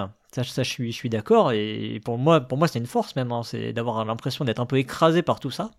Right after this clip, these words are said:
Euh, mais, euh, mais je trouve que, non, je trouve qu'il y a une place qui a été donnée aux, aux humains dans le jeu. Après, oui, ils ont pas un petit nom, et cetera. J'ai,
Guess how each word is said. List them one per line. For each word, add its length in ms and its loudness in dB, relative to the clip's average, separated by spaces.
Euh, 340 -2
mais, 240 0
euh, 200 0
mais 80 -4
je 60 -6
trouve 180 -4
que, 600 0
non, 120 -6
je 60 -10
trouve 120 -6
qu'il 80 -6
y 40 -2
a 20 0
une 80 -6
place 180 2
qui 80 0
a 40 2
été 160 0
donnée 380 4
aux, 220 0
aux 180 -2
humains 260 2
dans 100 -2
le 60 -2
jeu. 200 -2
Après, 500 2
oui, 220 -2
ils 60 -8
ont 60 -12
pas 120 -8
un 80 -4
petit 300 -10
nom, 180 -6
et 20 -8
cetera. 440 -4
J'ai, 280 -4